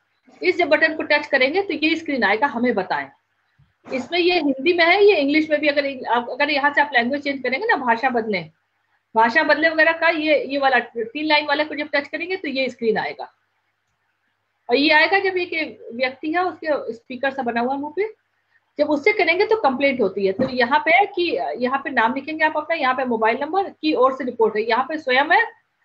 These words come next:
स्वयं की जगह इसी पे option है other, other मतलब anonymous के लिए other शब्द दिया था हमने, अन्य, क्योंकि anonymous, अ, करने में ज्यादा कठिन शब्द हो रहा था तो उसको अन्य दिया है। जब अन्य को करके आप यहाँ पे एक्सप्ले-, अ, explain करेंगे incidents को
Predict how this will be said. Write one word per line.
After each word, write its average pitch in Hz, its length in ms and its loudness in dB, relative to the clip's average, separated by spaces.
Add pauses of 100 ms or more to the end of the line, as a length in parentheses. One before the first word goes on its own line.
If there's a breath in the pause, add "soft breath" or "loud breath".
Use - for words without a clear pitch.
(140)
स्वयं 330 260 2
की 381 120 2
जगह 381 180 2
इसी 311 280 2
पे 392 100 2
option 285 340 2
है 381 220 2 (100)
other, 262 180 4
other 254 480 0
मतलब 370 300 0
anonymous 262 500 0
के 302 80 -8
लिए 294 120 -4
other 269 360 0
शब्द 220 180 -6
दिया 202 280 -4
था 226 100 -6
हमने, 381 160 -4
अन्य, 220 400 -2 (420)
क्योंकि 285 200 -2
anonymous, 277 500 2
अ, - 580 -8
करने 269 260 -2
में 330 140 -4
ज्यादा 247 240 4
कठिन 285 300 -2
शब्द 254 200 -2
हो 233 100 -2
रहा 233 120 0
था - 180 -6 (560)
तो 311 40 -4
उसको 311 180 -2
अन्य 359 340 4
दिया 233 240 0
है। 151 180 -14 (400)
जब 349 140 0
अन्य 370 320 2
को 427 120 0
करके 311 300 -2
आप 285 260 2
यहाँ 285 180 -4
पे 339 120 -6
एक्सप्ले-, 247 480 -4
अ, 226 360 2
explain 302 440 -8
करेंगे 294 300 -2
incidents 240 640 -4
को 453 340 -4